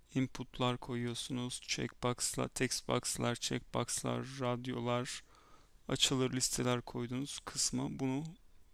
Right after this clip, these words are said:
H T M L'den biliyorsunuz. H T M L input sayfası oluşturmak için yapılan şey razor sintaksi başlıyor burada. Eğer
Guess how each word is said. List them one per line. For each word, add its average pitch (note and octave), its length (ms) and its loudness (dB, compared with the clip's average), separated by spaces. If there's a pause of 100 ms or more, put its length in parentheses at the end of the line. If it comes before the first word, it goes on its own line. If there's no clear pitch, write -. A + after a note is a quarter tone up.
(960)
H C#3+ 260 4
T C3 120 0
M A#2+ 160 2
L'den D3 260 2
biliyorsunuz. B2+ 600 -6 (2750)
H C#3+ 240 4
T C#3 180 8
M D3 180 6
L D#3+ 120 -2
input C#3 440 -2
sayfası - 800 2
oluşturmak B2+ 720 -2
için E3+ 340 -2 (1200)
yapılan C3 460 2
şey D3+ 460 2
razor C3+ 540 2
sintaksi C3 920 2
başlıyor B2+ 580 2
burada. B2+ 440 -6 (360)
Eğer C3+ 460 6